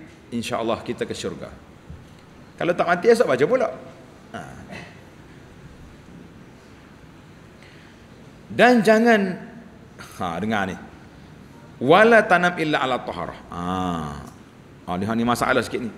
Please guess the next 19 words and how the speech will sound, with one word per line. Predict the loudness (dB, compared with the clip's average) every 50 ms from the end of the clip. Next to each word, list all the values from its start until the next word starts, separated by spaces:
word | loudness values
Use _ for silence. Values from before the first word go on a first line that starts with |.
| -12 -6 0
Wala | 4 6 6 6 6 4 4 2 2 2
tata'awwadin | 2 2 0 2 0 -2 0 2 2 2 2 2 4 2 2 2 2 0 0
nauma | 0 0 0 0 0 0 0 0 0
ala | 2 2 2 0
al-furushil | 0 -2 -2 -2 -2 -2 -2 -2 -4 -4 -2
wati'ah. | 0 0 0 0 0 -2 -2 -4 -6 -10 -14 -18 -20 -20 -20 -20 -20 -20 -20 -20 -20 -20 -20 -20 -20 -20 -16 -6
Eh, | -2 0 2 2 4 4 4 4 6 6 4 4 4
tak | 4 4 4
ada | 2 2 0
apalah | -2 0 0 2 2 2
tu, | 0 0 0 0
Syekh, | 0 0 -2 0
weh. | 0 2 2 2 0 -2 -4 -6 -10 -16 -18 -20 -20 -20 -20 -20 -14 -10
Kena | -8 -6 -4 -2 -2
marah | 0 2 2 2 2
dah | 0
kita | 0 0 0 0 0
malam | 2 0 -2
ni. | -2 -4 -8